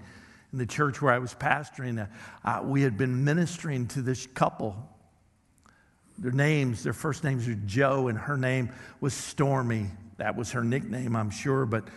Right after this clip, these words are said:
that's the way I knew her. She's a beautiful, blonde-headed, uh, young lady. Joe was this kinda stocky built, about five ten, looked like he could have played fullback for the Dolphins, you know, kinda guy. They began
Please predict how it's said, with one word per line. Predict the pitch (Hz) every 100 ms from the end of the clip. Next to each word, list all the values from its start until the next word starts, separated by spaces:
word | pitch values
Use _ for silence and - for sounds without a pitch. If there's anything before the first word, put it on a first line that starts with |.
| - - -
that's | - 135 139 -
the | 131
way | 123
I | 123 123
knew | 127 127
her. | 123
She's | - 123
a | 123
beautiful, | 110 135 143 131 143
blonde-headed, | 120 123 127 127 127 135 123 - - - -
uh, | 113 131
young | 135 143 135
lady. | 131 139 131 123
Joe | - 110 127 139 135
was | 127 127 127
this | 120 120
kinda | - 147 131 110 - - -
stocky | - - 127 127 139 117
built, | 107 135 131 127 - - - _ _ _ _ -
about | 123 117 -
five | 135 131 135 107
ten, | - 143 127 127
looked | 131
like | 139 120
he | 135
could | 113 123
have | -
played | 131 117
fullback | - 135 127 120 120 -
for | 117
the | 113
Dolphins, | 101 110 107 92 101 90 85
you | 101
know, | 107 101 95
kinda | - 107 87
guy. | 95 95 90 90 - - - _ _ _ _ _ - _ _ -
They | 180
began | 175 185 208 202 175 - -